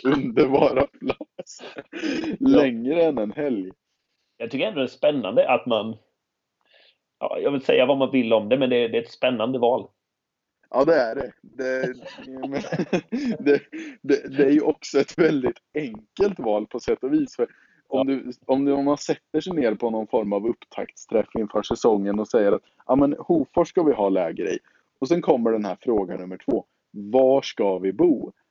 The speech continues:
Speaker 1: Ja, men då finns det ju bara ett alternativ och det är Hotell Bergsmannen. Och sen var inte så mycket mer att fundera på. Så man sparar ju
Speaker 2: Nej.
Speaker 1: väldigt mycket arbetstid på våra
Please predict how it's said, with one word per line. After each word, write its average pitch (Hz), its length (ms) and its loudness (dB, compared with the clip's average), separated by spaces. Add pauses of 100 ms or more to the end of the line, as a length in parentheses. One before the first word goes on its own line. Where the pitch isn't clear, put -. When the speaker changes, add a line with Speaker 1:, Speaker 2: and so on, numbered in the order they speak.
(200)
Speaker 1:
Ja, 160 80 2
men 185 120 -6
då 185 100 2
finns 143 460 -8
det 180 80 -4
ju 190 60 -4
bara 190 240 2
ett 107 300 -4
alternativ 107 640 -2
och 139 80 -6
det 139 100 0
är 151 120 2
Hotell 175 360 -2
Bergsmannen. 110 640 -2
Och 120 100 -6
sen 131 140 0
var 160 180 2 (160)
inte 131 400 -8
så 123 100 -12
mycket 123 260 -6
mer 98 160 0
att 101 100 -4
fundera 139 540 2
på. 104 220 -2
Så 120 100 -14
man 117 100 -4
sparar 123 320 2
ju 117 60 2
Speaker 2:
Nej. 113 80 0
Speaker 1:
väldigt 123 360 0
mycket 180 280 -2
arbetstid 147 840 0
på 147 120 -4
våra 120 300 2